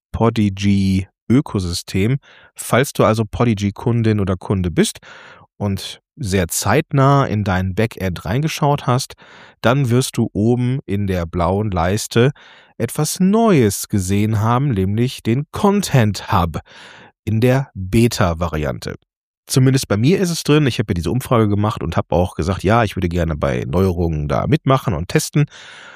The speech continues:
Vielleicht habe ich das auch nur. Also wenn du diese Umfrage auch gemacht hast und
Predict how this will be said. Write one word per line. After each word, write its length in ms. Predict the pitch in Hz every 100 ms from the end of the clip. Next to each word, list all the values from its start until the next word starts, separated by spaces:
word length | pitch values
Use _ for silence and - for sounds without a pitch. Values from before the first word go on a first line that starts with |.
| -
Vielleicht 360 | - 92 85 -
habe 100 | - -
ich 180 | 156 -
das 160 | 147
auch 180 | 170 123
nur. 280 | 123 120 131
Also 200 | 107 107
wenn 120 | 123
du 180 | 123 120
diese 240 | 104 98
Umfrage 300 | 117 - 92
auch 120 | 76 -
gemacht 320 | 107 101 -
hast 180 | 92 - - - - - - - _
und 500 | 101 98 98 -